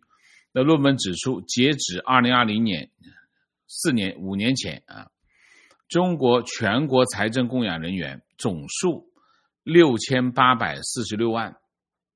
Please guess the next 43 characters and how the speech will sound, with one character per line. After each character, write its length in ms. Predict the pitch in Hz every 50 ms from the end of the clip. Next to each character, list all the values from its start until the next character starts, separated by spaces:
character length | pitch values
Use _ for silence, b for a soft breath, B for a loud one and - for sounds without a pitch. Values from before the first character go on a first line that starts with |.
| _ _ _ _ _
啊， 180 | - - - - _ _ _ _ _ _ _ _
那 120 | 135 135
么 140 | 139 135 120
其 260 | - - - 127 139
中 480 | 139 147 156 147 104 101 - - - - _ - -
在 240 | 226 220 202 156 127
职 220 | 110 - 117 113
职 220 | 101 98 101 107
工 340 | 92 110 117 117 120 - - _
三 400 | - - - - - 139 135 131
千 180 | 123 - 131 127
六 100 | 131 127
百 140 | 110 101 85
二 100 | 82 90
十 140 | 87 - 90
七 180 | - - 117
万， 280 | 113 117 113 101 - _ _ _ _ _ _ _ _ _ _ _ _ _ _ _ _ _ _ _ _
离 240 | _ - 104 123 165
退 180 | 170 170 180 175
休 200 | 156 147 170 165
职 180 | 147 - 120 113
工 400 | 101 117 120 117 113 - _ _ _ _ _
三 380 | - - - - 151 139 139 135
千 160 | 123 135 135
两 160 | 120 117 117
百 140 | 113 107 85
一 80 | 80 95
十 140 | 95 107 101
九 180 | - 87 67
万。 260 | 60 80 87 73 - _ _ _ _ _ _ _ _ _ _ _ _ _ _ _ _
那 140 | - 135 135
基-， 180 | 135 - 240 226 190 170
基 120 | 160 - 208
本 160 | 180 147 123
上 140 | 113 117 107
来 140 | 107 110
说， 160 | 110 110 120 117
这 160 | 120 151 147
是 200 | 120 - 131 120
迄 220 | - - - 160 135
今 160 | 131 135 131
为 200 | 127 120 120 120
止 320 | 107 - 87 80 - -